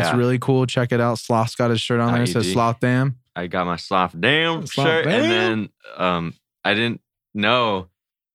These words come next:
Speaker 1: And The Thought ended up making a Gamer Girl <laughs> Bathwater shirt.
Speaker 2: <laughs> No way.
Speaker 1: I was dead. It's on there. It's on there. It's
Speaker 2: Really?
Speaker 1: next to it. It's that blue one. Um, I thought it was hilarious. It was, like, the artwork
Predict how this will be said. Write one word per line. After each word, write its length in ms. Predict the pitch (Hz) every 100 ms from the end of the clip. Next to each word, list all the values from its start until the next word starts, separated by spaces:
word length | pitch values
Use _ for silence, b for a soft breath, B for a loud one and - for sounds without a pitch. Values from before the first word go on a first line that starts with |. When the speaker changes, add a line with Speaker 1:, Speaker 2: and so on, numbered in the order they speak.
| -
Speaker 1:
And 340 | 85 85 80 - _ _
The 140 | 80 90
Thought 420 | - 98 98 -
ended 280 | 90 92 90
up 140 | 90
making 560 | 82 87 87 95 87 82 _ -
a 60 |
Gamer 320 | 76 90 90 87
Girl 220 | 95 87
<laughs> 80 | 78
Bathwater 760 | - - - - - - 415
shirt. 920 | 427 - - - 190 175 220 208 214 -
Speaker 2:
<laughs> 60 |
No 260 | 170 202 220
way. 380 | 151 165 262 247 -
Speaker 1:
I 80 | 120
was 220 | 123 113
dead. 300 | 110 120 110
It's 220 | 113 117
on 220 | 139 175
there. 220 | 147 110 110
It's 220 | 113 -
on 220 | 151 196
there. 220 | 151 123
It's 220 | 120 127 139
Speaker 2:
Really? 80 | 151
Speaker 1:
next 300 | 135 - -
to 120 | 123
it. 160 | 117 - _ _ _ _ _ -
It's 140 | 104
that 300 | 117 107 95
blue 200 | 95 113 107
one. 320 | 95 90 87 _
Um, 400 | 87 85 82 80 _ - -
I 100 | 90
thought 240 | - 98 95
it 20 |
was 160 | 87 -
hilarious. 600 | 80 78 80 78 78 -
It 40 | 80
was, 120 | 80
like, 200 | 82 80
the 60 | 73
artwork 480 | 76 76 73 76